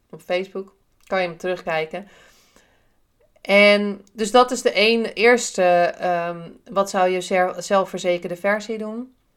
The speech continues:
Verdriet mag er zijn, boosheid mag er zijn, ehm, maar ook natuurlijk niet super lang.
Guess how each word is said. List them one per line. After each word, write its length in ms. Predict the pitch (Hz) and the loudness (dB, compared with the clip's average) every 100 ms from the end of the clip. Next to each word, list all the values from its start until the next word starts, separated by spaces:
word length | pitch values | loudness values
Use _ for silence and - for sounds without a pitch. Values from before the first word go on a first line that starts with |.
| _ _ _ _ _ _ _ _ _ _ - 180 | _ _ _ _ _ _ _ _ _ _ -20 -18
Verdriet 520 | 175 202 202 220 226 | -8 -4 0 0 0
mag 260 | 202 185 - | 0 0 -2
er 120 | 190 | -4
zijn, 480 | 202 185 185 208 202 | -2 0 -2 -4 -2
boosheid 500 | 175 190 190 180 180 | -2 -2 0 -2 0
mag 240 | 180 175 | -4 -4
er 100 | 180 | -8
zijn, 520 | 175 170 170 175 180 - _ _ _ _ | -6 -6 -6 -8 -14 -20 _ _ _ _
ehm, 560 | 185 175 170 165 170 170 165 180 202 _ _ _ _ _ - | -6 -4 -4 -6 -8 -12 -14 -16 -20 _ _ _ _ _ -4
maar 680 | 196 185 185 180 175 165 - _ | 4 6 6 6 2 -2 -10 _
ook 300 | - 202 202 | 2 2 2
natuurlijk 480 | 190 180 190 175 175 | -4 -4 -2 -2 -2
niet 240 | 180 175 | -6 -10
super 380 | - 202 190 170 | -10 -8 -6 -4
lang. 280 | 180 214 | -2 -2